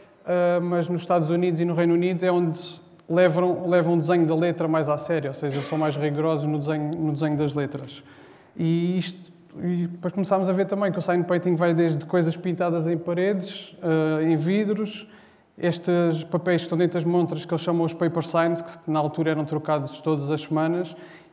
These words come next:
e para cada uma destas, destes esportes existem pessoas, eh, especializadas. Desde pintar em vidro também.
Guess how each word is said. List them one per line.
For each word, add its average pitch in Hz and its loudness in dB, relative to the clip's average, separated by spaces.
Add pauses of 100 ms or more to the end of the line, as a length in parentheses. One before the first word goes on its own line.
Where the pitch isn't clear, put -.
e 175 -2
para 175 -2
cada 185 2
uma 190 2
destas, 180 -2
destes 180 -2
esportes 196 2
existem 190 -2
pessoas, 180 -4
eh, 165 0 (180)
especializadas. 156 0 (1120)
Desde 143 -4
pintar 147 -4
em 147 -2
vidro 147 0
também. 165 -2